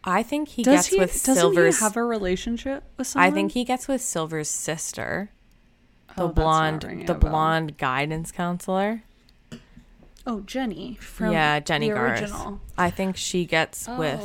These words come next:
Speaker 2: I was
Speaker 1: him.
Speaker 2: pretty sure he has a s-, relationship with a student.
Speaker 1: I think he gets with her, and then I think there might be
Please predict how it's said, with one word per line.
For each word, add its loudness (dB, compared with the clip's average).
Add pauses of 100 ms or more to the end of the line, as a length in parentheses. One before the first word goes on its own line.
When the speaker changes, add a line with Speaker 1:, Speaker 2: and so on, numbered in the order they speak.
Speaker 2:
I -8
was -14 (260)
Speaker 1:
him. -2
Speaker 2:
pretty -2
sure -2
he 0
has 0
a -2
s-, -8
relationship -4
with -8
a -10
student. -6 (760)
Speaker 1:
I 6
think 0
he 8
gets -2
with -4
her, -4
and -4
then -4
I -4
think -8
there -4
might -6
be -6